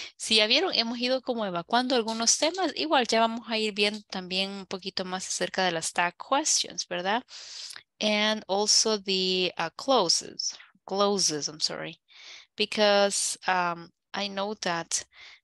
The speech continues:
there are some topics that take more than, more time, but this one I consider is very important. Como les comentaba aquel día, la voz pasiva tiende a ser como un tema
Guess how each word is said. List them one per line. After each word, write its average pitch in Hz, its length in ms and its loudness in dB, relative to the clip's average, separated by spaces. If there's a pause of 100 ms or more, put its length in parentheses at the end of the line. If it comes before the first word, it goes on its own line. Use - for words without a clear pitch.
(160)
there 196 160 6
are 202 40 2
some 196 460 0
topics - 460 0
that 180 160 -2
take 185 380 0
more 175 460 -4
than, 160 220 0
more 190 220 0
time, 214 500 0
but 165 220 0 (200)
this 226 320 2
one 277 180 -2
I 185 180 -2
consider 190 460 -2
is 175 200 0
very 165 240 0
important. 156 680 -8 (480)
Como 226 200 0
les 220 140 -2
comentaba 196 420 0
aquel 190 240 -2
día, 202 160 2
la 185 80 2
voz 180 160 -4
pasiva 190 420 -2
tiende 180 300 -6
a 180 40 -4
ser 175 220 -4
como 180 220 -14
un 170 100 -10
tema 175 500 -4